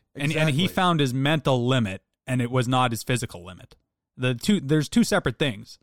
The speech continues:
Speaker 1: Just because, like, if you think you can't do something and you think you get to your end, that doesn't mean your body can't do it. That just means you have a mental block right there.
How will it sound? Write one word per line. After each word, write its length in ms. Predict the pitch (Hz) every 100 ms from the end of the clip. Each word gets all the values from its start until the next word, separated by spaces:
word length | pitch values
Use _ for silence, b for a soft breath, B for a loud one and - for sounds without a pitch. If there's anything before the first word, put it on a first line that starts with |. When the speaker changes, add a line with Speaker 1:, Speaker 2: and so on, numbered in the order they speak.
| _ _ _
Speaker 1:
Just 220 | 185 196
because, 320 | 214 - 175 143
like, 160 | 135
if 140 | 135 165
you 100 | 233
think 320 | - 196 185
you 80 | 185
can't 240 | 185 165
do 140 | 135 135
something 320 | 180 208 175
and 80 | 160
you 80 |
think 340 | - 160 165 165
you 60 |
get 180 | 147 151
to 80 | -
your 120 | 127
end, 260 | 110 160 175
that 140 | 143
doesn't 240 | 175 170 156
mean 160 | 156
your 80 | 139
body 280 | 117 131 131
can't 280 | - 120 104
do 160 | 127
it. 160 | 98 -
That 120 | 120
just 200 | 135 120
means 200 | 123 110
you 60 | 113
have 100 | 107
a 60 |
mental 340 | 107 113 113 104
block 380 | 104 95 90 110
right 180 | 104 -
there. 240 | 98 -